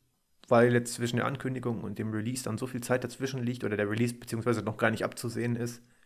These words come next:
vielleicht auch nochmal eine gute Gelegenheit, jetzt nochmal das Original auf der PlayStation Classic zu spielen. Grand Theft Auto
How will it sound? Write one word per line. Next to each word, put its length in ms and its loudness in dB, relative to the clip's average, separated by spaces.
vielleicht 340 0
auch 80 -2
nochmal 260 0
eine 240 2
gute 240 0
Gelegenheit, 400 0
jetzt 180 -6
nochmal 380 -2
das 180 -2
Original 400 -2
auf 140 -4
der 120 0
PlayStation 520 -6
Classic 440 -2
zu 100 -6
spielen. 400 -10
Grand 400 4
Theft 260 0
Auto 500 4